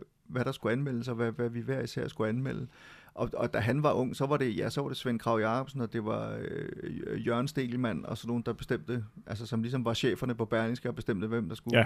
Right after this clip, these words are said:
Speaker 1: hvem der skulle se og anmelde hvad, ikke? Og så var vi som junioranmelder, så fik man alle de mærkelige film, sikkert, ikke?
Speaker 2: Men man har altid skulle være en ihærdig, hårdtarbejdende nørd for at komme ind i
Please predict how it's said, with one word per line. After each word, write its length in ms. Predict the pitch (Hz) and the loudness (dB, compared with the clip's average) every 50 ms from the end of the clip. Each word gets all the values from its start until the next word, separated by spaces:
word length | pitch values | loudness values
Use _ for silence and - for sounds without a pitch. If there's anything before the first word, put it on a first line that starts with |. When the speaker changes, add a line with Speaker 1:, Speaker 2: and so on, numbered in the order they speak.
| - | 4
Speaker 1:
hvem 140 | - 117 107 107 | 2 -2 -2 -2
der 60 | 117 | -2
skulle 180 | - - 120 | -4 -6 -4
se 180 | - - 127 107 107 | -2 0 0 2 2
og 120 | 117 107 | 4 4
anmelde 320 | 101 113 120 123 110 104 107 | 2 2 2 2 2 2 2
hvad, 280 | 107 107 101 117 135 | 2 2 2 4 2
ikke? 180 | 151 160 160 156 | 2 2 0 -2
Og 80 | 123 | -2
så 100 | 117 135 | -2 0
var 60 | 131 123 | -2 -2
vi 80 | 123 | -2
som 160 | - 127 123 127 | -2 -2 0 0
junioranmelder, 640 | 123 143 147 123 123 131 123 123 127 120 117 - 127 | 0 0 0 0 2 2 2 4 4 2 2 2 0
så 160 | - - 123 | -2 -4 -4
fik 200 | - - 127 - | -4 -4 -4 -2
man 140 | 131 123 113 | 0 2 2
alle 140 | 113 107 | 2 0
de 100 | 110 131 | 0 0
mærkelige 400 | 120 113 107 101 107 - 110 104 | 2 2 2 0 -2 -4 -6 -6
film, 280 | - - 101 - - - | -6 -8 -10 -10 -10 -8
sikkert, 300 | - - 104 107 104 110 | -6 -6 -4 -4 -4 -2
ikke? 100 | 113 131 | 8 10
Speaker 2:
Men 140 | 135 131 131 | 12 12 12
man 140 | 131 131 135 | 12 12 12
har 80 | 143 | 12
altid 240 | 160 175 - 151 156 | 12 10 10 8 8
skulle 200 | 147 - 160 127 | 8 6 6 8
være 320 | 135 131 131 127 131 135 | 10 10 10 10 8 6
en 240 | 143 131 127 123 123 | 4 4 2 2 0
ihærdig, 500 | - - 185 185 143 147 160 147 156 139 | 0 0 2 4 6 6 6 6 4 2
hårdtarbejdende 680 | 131 - 147 151 147 147 151 143 - - 127 147 - - | 2 4 4 4 4 4 2 0 -2 -4 -4 -6 -4 -2
nørd 260 | - - - - - | -2 -2 -2 -4 -6
for 100 | - - | -6 -6
at 80 | - - | -6 -4
komme 200 | - 135 139 - | -4 -4 -4 -4
ind 80 | - | -4
i 120 | - 139 | -4 -6